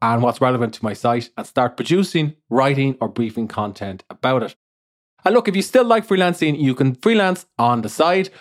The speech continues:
while building something that you own as well. And that's something that I did. So when I was writing for Forbes, I was still building Become a Writer Today as well. But I wanted to write for Forbes for a little bit, although granted,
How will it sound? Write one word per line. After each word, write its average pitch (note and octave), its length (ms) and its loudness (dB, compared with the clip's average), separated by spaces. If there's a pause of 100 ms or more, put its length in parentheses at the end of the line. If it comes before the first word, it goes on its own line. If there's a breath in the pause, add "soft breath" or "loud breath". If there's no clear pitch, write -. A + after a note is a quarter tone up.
(200 loud breath)
while F#3 280 4
building D#3 380 2
something A#2 540 0
that A2+ 200 -2
you A2+ 200 -2
own G#2+ 420 0
as G2 300 -4
well. D#3+ 220 2
And F#3 100 2
that's A3 100 0
something G3+ 260 2
that D#3+ 120 2
I C#3 80 2
did. E3+ 260 0
So D3+ 80 2
when D3 120 4
I D3 40 4
was C#3+ 80 2
writing E3 240 0
for C#3 80 -2
Forbes, D#3 400 2
I C3+ 60 4
was B2+ 100 -2
still B2+ 260 0
building A2+ 380 -2
Become G#2+ 320 -8
a G#2 60 -4
Writer F#2+ 300 -6
Today C#3+ 440 -2 (320 soft breath)
as A#2+ 160 0
well. C3+ 220 2
But A#2 140 0
I B2 40 2
wanted D#3 240 0
to C3+ 60 -2
write B2+ 160 0
for A2+ 100 -6
Forbes A#2 380 0
for A#2 140 -2
a B2 40 0
little E3+ 200 2
bit, C3+ 280 -2
although A#2 220 -2
granted, A#2 400 -4